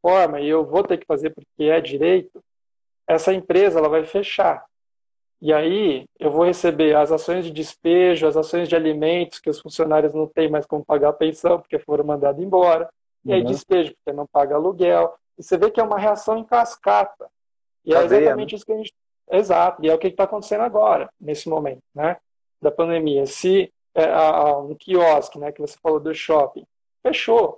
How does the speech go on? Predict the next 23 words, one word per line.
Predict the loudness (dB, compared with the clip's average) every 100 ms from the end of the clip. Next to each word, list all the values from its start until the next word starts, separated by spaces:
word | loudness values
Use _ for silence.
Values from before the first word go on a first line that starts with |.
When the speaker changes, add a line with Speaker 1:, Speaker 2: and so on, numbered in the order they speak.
| -16
Speaker 1:
acabou, | -6 -4 0 2 2 0
o | -10
caixa | -2 -2 -2
acabou, | -6 -4 -4 -8 -10
não | -18 -10
tem | -8 -6
caixa, | -4 -4 -6 -20
não | -20 -12
tem | -10
receita. | -10 -4 -4 -4 -10 -20 _ _ _
Então, | -2 0
se | 2
ele | -2
tiver | 0 0
uma | 2 0
reserva, | -2 2 2 2
ele | 0
vai | -2 0
queimar | -4 0 0
ali | 2
a | -2
reserva | -4 -6 -4 -2
dele | -2 -2 -2 -4